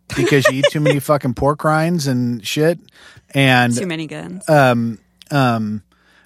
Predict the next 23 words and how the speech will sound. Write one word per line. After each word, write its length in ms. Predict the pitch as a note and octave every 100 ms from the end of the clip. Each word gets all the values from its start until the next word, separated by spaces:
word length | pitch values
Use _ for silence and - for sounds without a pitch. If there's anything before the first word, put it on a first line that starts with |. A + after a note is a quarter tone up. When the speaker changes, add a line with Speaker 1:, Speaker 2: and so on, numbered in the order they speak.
| _
Speaker 1:
but 200 | C3+ A#2+
they 220 | C#3 F3
needed 460 | G#3+ F#3+ F#3 E3+ C3
to, 160 | C3+ A2+
they 260 | C3+ D#3
needed 360 | F#3 F3 D#3 B2+
to 60 |
be 200 | A2+ A#2+
heard. 420 | A2 A2+ F2+ D#2 -
And 160 | B2
if 140 | A#2+ -
they 180 | C#3+ E3+
wouldn't 340 | E3 F3 E3+
have 140 | D3
been 200 | C3 C3+
heard, 420 | B2 B2 C3+ D#3+ - - _ A2+
that 340 | A2+ C3 B2+
is 160 | A2+ G2+
what 140 | G2+
I 80 | F#2
feared 320 | - E3 E2
most. 360 | C#3+ - - F#3
Speaker 2:
Okay. 280 | G#3 E3+